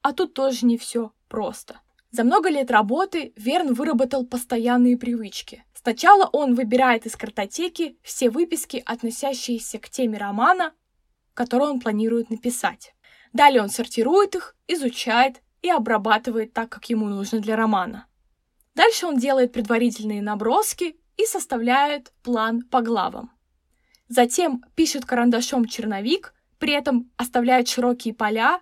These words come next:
на полстраницы, чтобы было куда писать поправки и дополнения. И вот этот вот ещё не роман, но его каркас он отправляет в типографию. В первой корректуре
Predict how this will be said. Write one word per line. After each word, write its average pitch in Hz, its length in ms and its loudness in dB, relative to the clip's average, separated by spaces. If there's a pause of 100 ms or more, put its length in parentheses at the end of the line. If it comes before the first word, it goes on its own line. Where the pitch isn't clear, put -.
(120)
на 269 120 -4
полстраницы, 254 920 -2
чтобы 220 560 -4 (100)
было 226 280 2
куда 226 260 -2
писать - 280 -6
поправки 247 560 0
и 247 240 -6
дополнения. 220 800 -2 (440)
И 302 80 -2
вот 269 220 -2
этот 254 200 -6
вот 247 380 -2
ещё 254 360 -2
не 226 160 2
роман, 294 520 4 (240)
но 339 140 -2
его 277 220 -4
каркас 262 640 -2 (420)
он 381 140 2
отправляет 247 800 0
в - 80 -20
типографию. 240 720 -4 (160)
В - 80 -20
первой 403 320 4
корректуре 240 640 -4